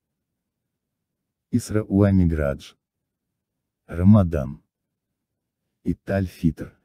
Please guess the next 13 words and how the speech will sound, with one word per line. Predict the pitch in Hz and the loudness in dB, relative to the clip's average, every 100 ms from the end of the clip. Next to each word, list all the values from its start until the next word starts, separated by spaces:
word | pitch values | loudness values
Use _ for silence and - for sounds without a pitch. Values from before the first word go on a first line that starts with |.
| _ | _
праздник | - 98 92 87 - | -2 0 0 -2 -2
разголения | 76 78 82 90 90 78 | -6 -2 2 4 4 0
после | - 95 92 82 | -4 -4 -4 -6
окончания | 78 76 71 71 - 82 80 76 | -8 -8 -8 -8 -4 -2 -2 -2
поста, | 76 - - 71 _ _ _ _ | -8 -10 -14 -16 _ _ _ _
один | 87 82 92 | -8 -2 0
Шаваль, | 90 - 69 69 67 - _ _ _ _ _ _ _ _ _ _ _ _ _ - | 0 -4 -6 -6 -8 -14 _ _ _ _ _ _ _ _ _ _ _ _ _ -8
Ит | 92 - - | -8 -8 -6
Аль-Адха | 90 95 113 - 82 78 | -2 -2 -2 -6 -12 -12
в | _ | _
память | 98 101 90 | -2 2 0
жертвоприношения | 85 87 80 76 - 71 71 - 76 71 69 | 0 -4 -2 -6 -8 -6 -6 -6 -4 -4 -4
Ибрахима, | 67 73 69 71 71 - | -6 -6 -8 -10 -12 -12